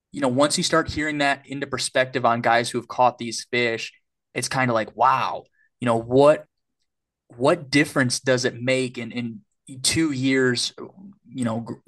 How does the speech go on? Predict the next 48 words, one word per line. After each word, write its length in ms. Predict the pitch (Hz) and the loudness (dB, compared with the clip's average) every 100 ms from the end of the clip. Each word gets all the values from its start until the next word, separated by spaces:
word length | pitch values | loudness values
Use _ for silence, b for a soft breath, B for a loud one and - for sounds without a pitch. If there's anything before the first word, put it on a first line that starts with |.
| 143 | -18
grow 240 | 123 131 120 | 0 4 4
a 20 | |
pound 300 | - 123 113 | 2 0 0
a 20 | |
year? 460 | 110 123 117 110 b b b _ | -2 0 0 -2 b b b _
What 240 | 139 175 | 0 2
difference 400 | 131 151 143 123 | 2 2 2 2
does 200 | - 110 | 0 -4
two 300 | - - 170 | -4 -4 -2
years 400 | 160 135 139 127 | 0 2 2 2
of, 100 | 120 104 | 0 -2
of 180 | 117 113 | -6 -6
life 460 | 113 117 131 127 | 0 2 2 -2
make 260 | 113 107 107 113 | -2 -2 -2 -2
on, 200 | 120 110 | -2 -2
on 200 | - 117 | -4 -2
these 240 | 117 - | -4 -6
fish 380 | - 123 117 - | 0 0 2 -2
and 200 | 110 101 | -8 -6
kinda 380 | 123 117 110 b b _ | -4 0 0 b b _
how 200 | - 123 | 2 2
they 120 | 127 | 4
develop 680 | 123 117 110 113 117 117 107 | 2 -2 0 2 4 2 0
and 160 | 113 113 | -4 -4
what 220 | 120 120 | -4 -4
they 100 | 123 | -4
decide, 460 | 117 120 123 117 110 | -6 -6 -4 -4 -2
how 160 | 120 | -2
they 100 | 120 | -2
decide 320 | 120 113 113 113 | -4 -4 -4 -4
to 80 | |
set 240 | - - 113 | -4 -2 0
up 180 | 117 117 | 0 -4
and 80 | |
stuff 240 | 110 117 - | -6 -4 -4
like 180 | 107 110 | -6 -2
that? 220 | 113 107 | -2 0
So 120 | 135 | -2
it's 80 | 127 | 0
always 280 | 147 156 131 | 0 0 -4
intriguing. 640 | 113 - 131 127 120 117 b b b _ | -8 -8 -8 -6 -6 -6 b b b _
And 280 | 135 131 - _ _ _ _ | 0 0 -4 _ _ _ _
it 100 | - | 0
was 240 | 147 143 131 _ | 2 2 0 _
reading 760 | - 117 123 147 160 160 147 131 _ _ - | -20 -6 -4 -2 -2 -2 -4 -8 _ _ -12
Bill 220 | 127 143 | 0 2
Murphy's 480 | 131 131 160 135 110 | 4 2 2 0 -2
book 420 | - 117 110 - | 0 2 2 0